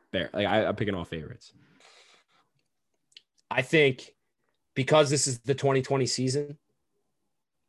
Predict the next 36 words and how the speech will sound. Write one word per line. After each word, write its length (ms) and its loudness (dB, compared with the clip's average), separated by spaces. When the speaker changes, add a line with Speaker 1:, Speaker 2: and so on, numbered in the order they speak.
Speaker 2:
the 160 2
obvious 360 2
picks 440 -6
are 120 -10
not 200 -4
the 120 -4
obvious 300 -8
picks. 440 -16
Speaker 1:
No. 180 -8
Speaker 2:
For 60 -6
the 60 2
Speaker 1:
No, 60 2
it's 80 -2
Speaker 2:
Chiefs 200 2
Speaker 1:
gonna 20 -4
Speaker 2:
to 60 -4
be 80 0
seven 260 2
and 80 -2
nine 180 -2
against 220 -4
the 60 -8
spread, 320 -2
I 40 -4
mean, 180 -4
that's 160 -4
just 180 -4
a 40 -12
telltale 520 -2
sign 340 -4
of 200 -14
twenty 260 -6
twenty 400 -8
action 380 -6
there. 160 -12
So, 280 -4